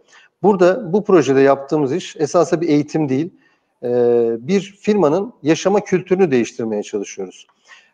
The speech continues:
Amacımız kesikli üretim yapan sanayicimize yalın üretim teknikleri uygulamalarını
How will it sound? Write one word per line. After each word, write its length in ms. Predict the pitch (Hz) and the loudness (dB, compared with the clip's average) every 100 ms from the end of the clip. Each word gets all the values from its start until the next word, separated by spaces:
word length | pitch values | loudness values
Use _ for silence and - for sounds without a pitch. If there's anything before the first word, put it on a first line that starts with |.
| _ | _
Amacımız 540 | 156 196 151 165 196 - | 2 2 2 2 0 0
kesikli 440 | 175 180 196 202 | -2 -2 -6 0
üretim 300 | 185 180 190 | 0 0 0
yapan 380 | 147 - 107 - _ | 0 0 -2 -6 _
sanayicimize 880 | - - 160 143 117 117 113 143 196 _ _ | -6 0 4 4 2 -4 -6 -6 -8 _ _
yalın 260 | 127 196 208 | -2 0 2
üretim 280 | 156 - 135 | 0 -2 -6
teknikleri 460 | 135 151 156 - 131 | -8 -10 -10 -8 -4
uygulamalarını 920 | 139 147 143 139 127 120 113 147 | -4 -2 0 0 0 -2 -4 -6